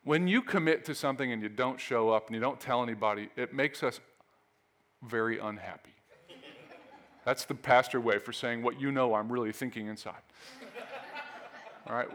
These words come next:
It's really, it's one of those things where when you, you look at all the different ways that you commit yourself in life, the things that you'll say and do for people, even so far as to say, "I will pray for you,"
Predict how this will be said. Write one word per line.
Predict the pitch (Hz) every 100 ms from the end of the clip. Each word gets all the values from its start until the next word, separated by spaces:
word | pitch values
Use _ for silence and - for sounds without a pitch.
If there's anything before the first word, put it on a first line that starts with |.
| - 202 -
It's | 208 196 220
really, | 277 208
it's | 185 185
one | 160 202
of | 247
those | 240
things | 185 151
where | 135 143
when | 143
you, | 202 202 175
you | 185
look | 220 185
at |
all | 139 156 208 214
the | 196
different | 185 185 139
ways | 156 156
that | 107
you | -
commit | - 151 -
yourself | 160 151 151 131 131
in | 120
life, | 127 139
the | 135
things | 131 151
that | 151
you'll | 147 135
say | - 139 139
and | 117
do | 110 139
for | 143
people, | 131 147 151 151 - - -
even | 202 220 240
so | - 214 202
far | 202 180 170
as | 165
to |
say, | 156 170 156 151
"I | 151 170
will | 170 156
pray | - 170 165
for | 160 151 131
you," | 123 98 127